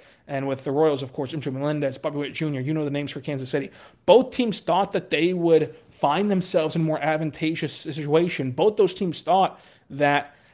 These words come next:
at this point in the year, not only would they not be buried, but they'd be viewed as a team that after a summer of work, after, uh,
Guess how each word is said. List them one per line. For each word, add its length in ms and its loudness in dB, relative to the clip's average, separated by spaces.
at 260 2
this 180 4
point 300 -2
in 100 -2
the 120 0
year, 420 0
not 200 2
only 120 2
would 100 6
they 100 2
not 200 0
be 120 -6
buried, 760 0
but 340 0
they'd 240 0
be 160 -2
viewed 480 -2
as 360 -2
a 100 -2
team 480 -4
that 220 -4
after 420 -4
a 80 -4
summer 480 -4
of 200 -4
work, 420 -2
after, 540 -4
uh, 280 2